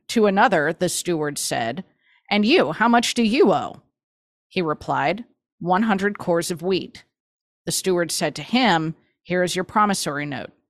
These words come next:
Write one for eighty." And the master commended that dishonest steward for acting prudently. For the children of this world are more prudent in dealing with their own generation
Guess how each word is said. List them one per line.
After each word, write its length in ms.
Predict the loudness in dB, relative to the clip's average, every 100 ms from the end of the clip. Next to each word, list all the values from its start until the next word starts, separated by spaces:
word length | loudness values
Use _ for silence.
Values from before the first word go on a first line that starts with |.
| _ _ -2
Write 220 | 0 2
one 180 | 0 -2
for 220 | -4 -4
eighty." 420 | -4 -6 -8 -16 _ _ _ _ _ _ _ _ _ _ -4
And 120 | -2
the 40 |
master 640 | 0 0 0 0 0 -2 _ _
commended 800 | -4 -2 2 4 4 2 0 -4
that 280 | -2 -2 0
dishonest 580 | -4 -2 0 0 0 -4
steward 600 | -4 -2 -2 -2 -6 -10 -18 _
for 200 | -10 -4
acting 520 | -2 -2 -4 -6 -6 -12 -14
prudently. 800 | -6 -4 -6 -10 -14 -16 -16 -20 _ _ _ _ _ _ _ _ _ _
For 100 | -4
the 80 | -2
children 440 | 2 2 4 2
of 120 | 2
this 180 | 0 -2
world 600 | -2 2 4 4 0 -6 -10 _ _ _ _
are 120 | -2 0
more 280 | 0 0
prudent 600 | -2 -4 -2 0 -2 -6 -14 _ -6
in 180 | -4 -2
dealing 540 | -2 -2 -4 -4 -6
with 220 | -4 -4 -2
their 260 | -4 -2
own 300 | 0 2 2
generation 920 | 2 2 2 0 -2 -4 -8 -8 -10